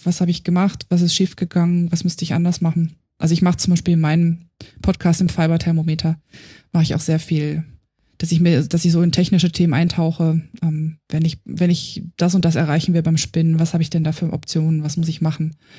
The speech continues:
Ähm, wie gehe ich mit dem Material um? Und da kann man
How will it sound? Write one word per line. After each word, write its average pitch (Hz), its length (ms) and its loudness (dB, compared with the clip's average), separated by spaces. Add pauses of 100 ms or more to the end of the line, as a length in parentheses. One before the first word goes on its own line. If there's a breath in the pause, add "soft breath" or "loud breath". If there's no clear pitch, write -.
(540 loud breath)
Ähm, 160 120 0
wie 165 100 -2
gehe 175 120 0
ich 165 100 0
mit 170 140 2
dem 175 80 2
Material 156 500 0
um? 160 200 0
Und 156 100 0
da 156 80 0
kann 180 160 -2
man 175 320 0